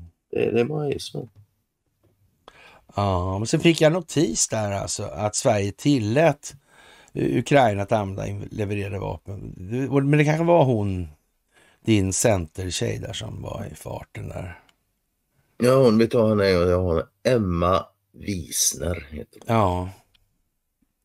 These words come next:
Speaker 2: Ja.
Speaker 1: Hon är alltså Centerpartiets toppkandidat i E U-valet.
Speaker 2: Ja. Och,
Speaker 1: Hon är
Speaker 2: och,
Speaker 1: där
Speaker 2: och,
Speaker 1: och
Speaker 2: och Ödlund säger: "Våra överlägsna vapen gör slut på ryssen,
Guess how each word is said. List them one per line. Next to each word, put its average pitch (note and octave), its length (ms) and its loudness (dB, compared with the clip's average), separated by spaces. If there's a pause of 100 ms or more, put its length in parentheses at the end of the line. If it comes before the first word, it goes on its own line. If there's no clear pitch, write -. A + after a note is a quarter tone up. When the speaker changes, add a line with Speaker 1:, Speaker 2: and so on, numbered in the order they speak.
(800)
Speaker 2:
Ja. F#2 420 0 (400)
Speaker 1:
Hon F2+ 260 4
är E2+ 60 4
alltså D2 580 2
Centerpartiets C2 720 -2
toppkandidat C2 1120 -4
i A#1 60 -12
E E2 300 -8
U-valet. - 560 -14
Speaker 2:
Ja. F2+ 500 -6 (1000)
Och, B2 160 -2
Speaker 1:
Hon A2+ 160 4
är F#2 140 4
Speaker 2:
och, - 60 2
Speaker 1:
där C#2 200 0
Speaker 2:
och, A#1+ 100 -2
Speaker 1:
och - 300 -10
Speaker 2:
och C3 80 4
Ödlund C#3 520 6
säger: D3+ 400 4
"Våra C#3+ 220 2
överlägsna A#2 540 2
vapen B2 360 -2
gör D3 120 0
slut A2 380 -4
på B2+ 100 0
ryssen, G#2+ 720 -2